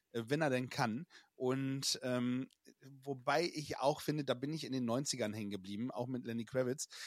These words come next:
Ähm, er hat dann aber zweitausendvierzehn tatsächlich nochmal einen Song rausgebracht, den ich auch gut finde, nämlich The Chamber.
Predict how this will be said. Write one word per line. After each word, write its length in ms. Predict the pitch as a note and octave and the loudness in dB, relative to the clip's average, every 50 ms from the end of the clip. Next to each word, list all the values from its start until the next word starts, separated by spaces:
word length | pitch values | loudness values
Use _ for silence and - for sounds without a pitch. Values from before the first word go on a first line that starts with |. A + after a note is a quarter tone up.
| - - - _ | -12 -14 -10 _
Ähm, 200 | - B2 B2+ C#3 - | -4 -2 -2 0 0
er 160 | C#3 C3 C#3+ | 2 6 6
hat 100 | F#3+ - - - | 6 6 6 6
dann 220 | G#3+ B3 D#4 D4+ | 6 6 6 6
aber 260 | A#3+ D#3+ D3+ D#3+ D#3+ | 4 6 8 8 6
zweitausendvierzehn 720 | - - E3 F#3+ F#3+ F#3 E3+ E3+ E3 D#3 F3 E3+ - E3+ | 6 6 4 4 6 6 4 4 4 4 2 2 2 0
tatsächlich 400 | - D#3+ C#3+ - - G3+ A3+ A#3+ | -2 -2 -2 2 2 2 4 4
nochmal 220 | A#3+ A3 F#3 E3+ D#3+ | 4 6 6 6 6
einen 80 | D#3 | 6
Song 220 | D3 - D3+ D#3+ D#3+ | 4 2 0 0 2
rausgebracht, 560 | D3 D#3 D#3+ - - C3+ B2+ C3 D3+ - - | 2 0 0 0 -4 -2 0 0 0 0 -2
den 100 | C3 C3+ | -4 -4
ich 140 | C#3+ C#3 - | -4 -4 -4
auch 100 | C3+ - | -6 -4
gut 180 | - G4 G#4 - | -2 -4 -4 -2
finde, 400 | - - A#2 G#2 G2 A#2 F#3 A#3+ - - - - _ | -2 -2 -2 0 0 -2 -2 -4 -6 -12 -20 -16 _
nämlich 320 | - C#3+ E3 F#3+ G#3 F#3+ - - | 0 2 4 4 2 2 0 -2
The 80 | E3 - | 0 4
Chamber. 540 | - - A#3 B3+ D4 D4 A#3 B2+ F#2+ - | 6 8 8 8 8 8 4 2 2 -2